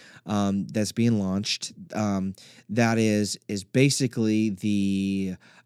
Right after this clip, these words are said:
uh, the counter, what do you call it? The counterpoint to, uh, things like Good News Clubs or whatever e-, other evangelical,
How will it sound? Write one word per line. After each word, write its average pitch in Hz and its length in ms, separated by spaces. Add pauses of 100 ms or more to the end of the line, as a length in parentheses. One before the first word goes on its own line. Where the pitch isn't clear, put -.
uh, 92 280
the 85 140
counter, 117 1300
what 104 160
do 98 40
you 95 80
call 87 260
it? - 120
The 95 80
counterpoint 113 1000 (400)
to, 110 680
uh, 98 180
things 120 340
like 110 220
Good 110 160
News 113 240
Clubs 127 380
or 101 80
whatever 107 500
e-, 123 320
other 113 240
evangelical, 110 1000